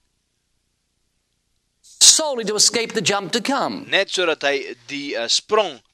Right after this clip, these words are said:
Speaker 2: kon, uh, oorlewe.
Speaker 1: And because of his knowledge of what would happen to him without it,
Speaker 2: En oor sy kennis van wat hy sou weet wat sou gebeur sonder,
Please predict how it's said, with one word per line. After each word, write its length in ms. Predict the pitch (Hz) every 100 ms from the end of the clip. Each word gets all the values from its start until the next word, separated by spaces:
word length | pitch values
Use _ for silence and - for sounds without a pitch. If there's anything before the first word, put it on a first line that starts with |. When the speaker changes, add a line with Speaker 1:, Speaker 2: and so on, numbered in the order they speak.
| -
Speaker 2:
kon, 300 | 131 123 120
uh, 200 | 113 113
oorlewe. 480 | 127 127 143 113 73 _ _ _ _ _ _ _ _ _ _ _ _ -
Speaker 1:
And 80 |
because 380 | 143 - 277 294
of 60 | 240
his 120 | -
knowledge 360 | 214 226 214 165
of 60 |
what 120 | 196 175
would 100 | 160
happen 320 | 226 233 196
to 120 | 175
him 80 | 175
without 300 | 151 170 208
it, 120 | 143
Speaker 2:
En 60 | 139
oor 140 | 147
sy 140 | 147 139
kennis 460 | - 208 208 - -
van 140 | 143 139
wat 180 | 147
hy 120 | 156 139
sou 160 | 131
weet 260 | 120 190 185
wat 140 | 151
sou 80 | 147
gebeur 300 | 131 127 147
sonder, 340 | - 190 208